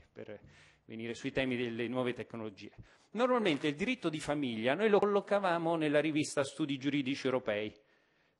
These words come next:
Sono ormai due anni che sta tutto dentro il diritto, mercato e tecnologia.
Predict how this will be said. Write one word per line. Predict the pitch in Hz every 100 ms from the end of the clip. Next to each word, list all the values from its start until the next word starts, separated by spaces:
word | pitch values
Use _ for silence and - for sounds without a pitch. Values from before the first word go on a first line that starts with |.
| _
Sono | - - 214
ormai | 208 202 185 135
due | 143 180
anni | 131 110 120 156 156 _ _ _
che | 202
sta | 190 - 185
tutto | - - 294 294 - 262
dentro | 233 175 170 151 190
il |
diritto, | 175 196 196 -
mercato | 185 147 - 135
e | 139
tecnologia. | - 131 131 127 107 104 107